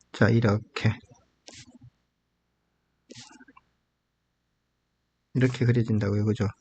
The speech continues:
이렇게 그려지는데, 여기가 얼마냐면 마이너스 T고, 여기가 T예요. T. 그쵸? 여기가 이 티가 되는 거죠. 자, 그러면 이제 이렇게 생각할 거예요. 그죠?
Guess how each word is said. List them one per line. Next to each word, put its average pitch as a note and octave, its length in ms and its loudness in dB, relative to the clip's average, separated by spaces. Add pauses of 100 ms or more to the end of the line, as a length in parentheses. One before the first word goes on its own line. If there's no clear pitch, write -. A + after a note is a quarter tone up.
(1080)
이렇게 B2+ 200 2
그려지는데, A2+ 600 2
여기가 B2 320 0
얼마냐면 A2 520 0 (680)
마이너스 A#2 540 2
T고, B2+ 300 0 (420)
여기가 A#2+ 320 2 (220)
T예요. A#2 420 2 (100)
T. A2 260 -2 (1000)
그쵸? C#3+ 320 -2 (180)
여기가 A#2+ 380 2
이 C#3 200 -2 (100)
티가 A#2+ 220 2
되는 G#2 220 2
거죠. G2 220 -2 (560)
자, A2 200 4
그러면 D#3 280 0
이제 A2 420 -4
이렇게 B2 240 -4
생각할 B2+ 280 0
거예요. G2 260 -4
그죠? G2 200 -2